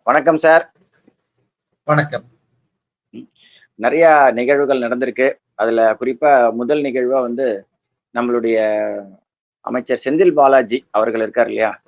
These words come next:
Speaker 1: So, ஆ, அவரை பத்தி உ-, உச்ச நீதிமன்றத்துல சில கருத்துக்கள் சொல்லியிருக்கிறதா,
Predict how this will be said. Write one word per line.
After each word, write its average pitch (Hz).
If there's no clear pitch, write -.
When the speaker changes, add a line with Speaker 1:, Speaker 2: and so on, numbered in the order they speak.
Speaker 1:
So, 120
ஆ, 107
அவரை 123
பத்தி 131
உ-, 147
உச்ச 131
நீதிமன்றத்துல 143
சில 113
கருத்துக்கள் 127
சொல்லியிருக்கிறதா, 113